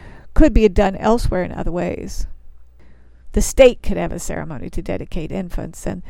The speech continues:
state could have its own holidays without the need to celebrate Christian ones.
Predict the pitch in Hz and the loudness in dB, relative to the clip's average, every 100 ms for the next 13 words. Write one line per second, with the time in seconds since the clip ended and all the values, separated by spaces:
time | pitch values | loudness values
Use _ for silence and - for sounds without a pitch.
0 | - - 240 196 - 190 180 180 - - | -10 -2 2 2 6 4 4 -4 -6 -6
1 | 185 180 - - - - - - 127 - | -6 -6 -6 -8 -4 0 0 -2 -10 -10
2 | 175 156 - - 151 - - - - - | -12 -12 -10 -6 -6 -4 -4 -4 -2 0
3 | 202 - 151 - - | 0 -4 -12 -14 -14